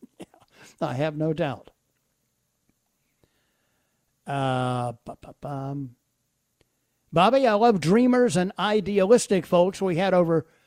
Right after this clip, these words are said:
uh, two million Christian men on the mall a few years back. And look where we are now. Unisex, uh, bathrooms, uh, tens of thousands in, uh, Colombia. Uh,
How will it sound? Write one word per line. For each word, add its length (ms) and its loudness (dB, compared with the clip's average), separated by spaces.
uh, 340 -2
two 220 2
million 640 4
Christian 500 4
men 200 0
on 100 0
the 80 0
mall 220 2
a 20 0
few 220 0
years 320 0
back. 480 -2
And 360 -4
look 160 -4
where 100 4
we 160 4
are 140 0
now. 220 -2
Unisex, 840 -4
uh, 360 -4
bathrooms, 1040 -2
uh, 200 -8
tens 340 -2
of 120 -4
thousands 600 -2
in, 260 -4
uh, 120 -8
Colombia. 680 -2
Uh, 320 -12